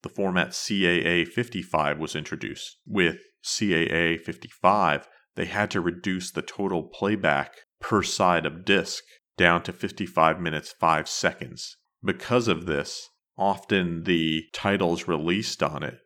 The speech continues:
had a lower quality audio so that they could keep the film on one disc. By nineteen eighty-seven, Pioneer released C A A sixty, which would allow a total of sixty minutes and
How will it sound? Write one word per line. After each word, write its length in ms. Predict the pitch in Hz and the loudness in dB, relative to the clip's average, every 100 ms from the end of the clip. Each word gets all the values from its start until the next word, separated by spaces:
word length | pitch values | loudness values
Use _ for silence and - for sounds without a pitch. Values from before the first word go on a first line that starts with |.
| - | -8
had 300 | - 98 90 - | 2 2 2 -8
a 60 | |
lower 400 | 85 92 98 98 | -2 2 4 2
quality 520 | 92 - 90 85 82 78 | 0 0 0 0 -2 0
audio 520 | 85 90 87 - - _ _ | 2 2 0 -4 -14 _ _
so 180 | - - | -6 -2
that 140 | 90 90 | 0 2
they 100 | 87 | 0
could 240 | 90 - | 0 -10
keep 300 | - 107 92 | -4 -4 -2
the 120 | 82 | -6
film 440 | - 101 95 87 80 | -2 -2 -2 -4 -6
on 240 | 82 82 76 | -6 -6 -6
one 240 | 78 78 | -10 -4
disc. 400 | 90 101 - - - _ | 0 0 -2 -12 -18 _
By 140 | 80 82 | -2 0
nineteen 360 | 85 85 85 | 0 -4 -6
eighty-seven, 640 | 78 78 - 110 98 82 76 _ _ - | -6 -6 -2 2 2 0 -6 _ _ -2
Pioneer 420 | 90 85 82 82 | 2 2 0 -2
released 560 | 82 80 80 - - | -2 -2 -4 -6 -12
C 340 | - - 104 87 | -8 -6 0 2
A 360 | 80 80 78 | 4 2 0
A 20 | 73 | -4
sixty, 640 | - 107 - - - - _ _ | -2 0 0 -6 -12 -14 _ _
which 200 | - 87 | -6 -4
would 120 | 90 80 | -2 -2
allow 300 | 82 80 73 | 0 0 -2
a 40 | |
total 300 | - 90 80 | -2 -2 -2
of 100 | 71 | -4
sixty 460 | - - 120 - 87 | -6 -4 -4 -4 -4
minutes 320 | 78 71 - | -2 -4 -8
and 140 | 73 | -14